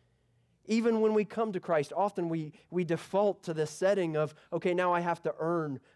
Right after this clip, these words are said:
my salvation." No, you don't. Jacob here is receiving this vision. May I remind you, Jacob is a conniving twerp. He's a cheat. He's a liar.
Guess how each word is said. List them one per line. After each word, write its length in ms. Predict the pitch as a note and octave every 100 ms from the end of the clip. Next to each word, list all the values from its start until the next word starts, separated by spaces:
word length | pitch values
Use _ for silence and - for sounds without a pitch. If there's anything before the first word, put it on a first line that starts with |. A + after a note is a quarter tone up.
| -
my 120 | D3
salvation." 600 | C3+ D3+ C#3+ C#3+ C3+ D#3+
No, 100 | B3
you 160 | B3+ G#3+
don't. 480 | B3 C4+ G#3+ - - _ _ _ _ _ _ _ D3
Jacob 680 | D3 A#3+ C4+ A3 E3+ A#2+ - _ _ _
here 340 | - F#3+ E3 D3+
is 280 | D#3 D#3 D3+
receiving 540 | E3 - G3+ F#3 F#3
this 180 | E3 D#3
vision. 440 | D3+ E3+ C3+ B2
May 180 | D#3+ A3
I 140 | G3+
remind 580 | G3+ G3 F#3 F3+ G3 D3+
you, 220 | B2 A2 - _ _ _ _ _ _ _
Jacob 680 | F3 A3+ A#3+ G3+ C#3 A#2+ - _
is 160 | - D3+
a 40 |
conniving 1000 | D#3 F3+ F3 E3+ G3 A3+ A3+ D#3+ C3+ G#2+ - _ _ _ _ -
twerp. 600 | - F#3+ F#3+ A3+ E3+ - - _ _ _ _ _ _ _
He's 200 | G3 F3+
a 60 | G#3
cheat. 580 | - - A3+ B3 - - _
He's 220 | - G3 F#3
a 60 |
liar. 800 | F3 F3 F3 G3+ A#3+ A3+ D#3 A2